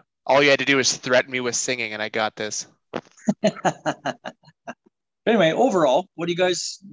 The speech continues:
Speaker 2: make of this draft? 'Cause it doesn't look like there was a lot of, uh, you know, giant
Speaker 1: Well,
Speaker 2: name picks, but I like it.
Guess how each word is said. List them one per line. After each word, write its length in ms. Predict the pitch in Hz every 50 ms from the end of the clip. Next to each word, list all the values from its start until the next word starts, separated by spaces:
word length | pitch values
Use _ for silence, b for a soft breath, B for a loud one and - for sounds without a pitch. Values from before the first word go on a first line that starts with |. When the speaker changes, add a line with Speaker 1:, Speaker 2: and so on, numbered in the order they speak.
| 156 156 151
Speaker 2:
make 280 | 156 147 151 165 165
of 80 | 175 156
this 160 | 160 147 -
draft? 500 | - 147 139 156 214 196 - - - - _
'Cause 100 | - 131
it 180 | 123 135 127 -
doesn't 220 | - 151 147 156
look 180 | 143 147 147 147
like 120 | 151 131
there 80 | 135 131
was 80 | 127 127
a 60 | 127
lot 260 | 123 120 120 120 117
of, 160 | 117 107 101 - 113
uh, 340 | 113 110 107 107 107 107 107 _ _ _ _
you 80 | - 127
know, 200 | 123 113 113 - - _ _ _ _ _ _ _ _ _ _ _ _ _ _ _ _ _ _ _ _ -
giant 360 | - 135 120 - - 151 143
Speaker 1:
Well, 60 | 147
Speaker 2:
name 260 | 151 156 170 175 156 -
picks, 360 | 160 185 233 - - - - -
but 420 | 135 123 - 135 123 113 110 - _ _ _ _ _ _ _ _ _ _ _ _ _ _ _ _ _ _ _ -
I 120 | - -
like 260 | 247 220 214 254 -
it. 100 | - -